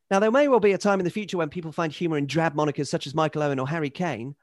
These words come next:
I doubt it, though, because the following all played for England.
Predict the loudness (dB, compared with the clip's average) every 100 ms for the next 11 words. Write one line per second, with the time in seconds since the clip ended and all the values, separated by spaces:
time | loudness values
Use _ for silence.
0 | _ -2 0 2 0 -2 -6 -8 -10 -8
1 | -4 -4 -6 -4 0 0 0 -4 -8 _
2 | _ 0 0 0 -4 -4 -6 -12 _ _
3 | -6 -4 -4 -6 -14